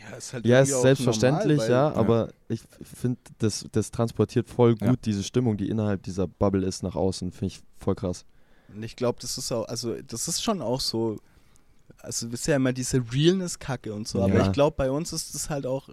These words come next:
Speaker 1: ich, ich will das Wort gar nicht benutzen, aber das ist halt alles fucking real.
Speaker 2: Ja.
Speaker 1: So, das
Speaker 3: Mhm.
Speaker 1: sind halt auch keine Gimmicks oder
Speaker 3: Ja.
Speaker 2: Ja.
Speaker 1: irgendwie so.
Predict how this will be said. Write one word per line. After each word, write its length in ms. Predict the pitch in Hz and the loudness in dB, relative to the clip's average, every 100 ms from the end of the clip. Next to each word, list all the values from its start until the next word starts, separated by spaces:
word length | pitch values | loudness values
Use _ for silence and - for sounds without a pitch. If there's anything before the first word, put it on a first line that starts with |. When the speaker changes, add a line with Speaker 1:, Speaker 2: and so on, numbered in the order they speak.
| - | -20
Speaker 1:
ich, 160 | - 131 - - - | -18 -18 -20 -20 -8
ich 60 | - | 2
will 100 | 139 | 2
das 200 | 143 139 | 2 0
Wort 160 | 143 - | 0 2
gar 80 | 135 | 0
nicht 140 | - | 0
benutzen, 380 | 135 175 - 135 | 0 0 -2 -4
aber 160 | 110 | -2
das 100 | 135 | -2
ist 80 | - | -4
halt 140 | 208 - | -6 -8
alles 340 | - 113 104 | -6 -2 -2
fucking 440 | - 101 - 98 98 | -4 -8 -8 -10 -10
real. 240 | 98 85 - - | -10 -10 -6 4
Speaker 2:
Ja. 120 | 104 | 6
Speaker 1:
So, 100 | 104 | 8
das 160 | 104 104 | 6 6
Speaker 3:
Mhm. 40 | |
Speaker 1:
sind 180 | 196 226 | 4 2
halt 140 | 202 90 | 0 0
auch 180 | 113 - | -2 -2
keine 300 | 123 110 110 - - | -4 -4 -6 -8 0
Gimmicks 460 | 117 107 98 - | 2 2 -2 -8
oder 240 | - 62 85 | -10 -8 0
Speaker 3:
Ja. 120 | 107 - - - | 0 -2 -4 4
Speaker 2:
Ja. 180 | 104 90 | 6 6
Speaker 1:
irgendwie 420 | 101 107 107 107 | 2 -2 -2 -2
so. 220 | - | -2